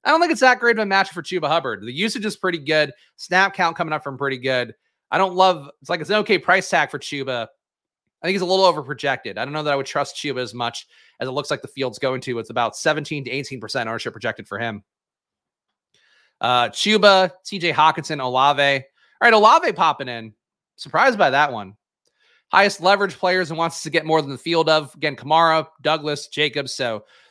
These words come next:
it is really pushing you towards the chalk this week in terms of what the value plays are. So, uh, that's something to keep in mind. I guess there is kind of an obvious construction, and it's something like Kamara, Jacobs,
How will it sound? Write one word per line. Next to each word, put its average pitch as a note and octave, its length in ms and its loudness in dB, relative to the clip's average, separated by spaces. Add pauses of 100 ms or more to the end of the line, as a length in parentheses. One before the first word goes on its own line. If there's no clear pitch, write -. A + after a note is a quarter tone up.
it E3+ 100 4
is G#3+ 100 2
really B3+ 180 2
pushing A#3 440 -2
you G3+ 80 -4
towards F#3+ 480 -2
the C#3+ 80 -10
chalk F3 420 2
this - 260 -10
week A#2+ 280 -12
in A2+ 40 -18
terms C#3+ 240 -8
of C#3 60 -6
what C#3+ 140 -2
the C3 80 -10
value C#3 420 0
plays B2+ 340 -6
are. A#2 320 -2
So, G#2 440 -8 (400)
uh, A2+ 80 -2
that's C3 160 -2
something G3+ 180 4
to F3+ 80 -2
keep F#3 160 -6
in D#3+ 80 -8
mind. C#3+ 320 2
I A#2 60 -6
guess D3+ 320 -4
there D3+ 160 -4
is C#3 100 -8
kind E3 240 -4
of D3+ 80 -6
an C#3 60 -6
obvious F3+ 360 2
construction, E3 600 -2 (320)
and C3+ 80 -10
it's C3 140 -10
something E3 240 -2
like D3 160 -2
Kamara, D3+ 560 2
Jacobs, D3+ 600 -4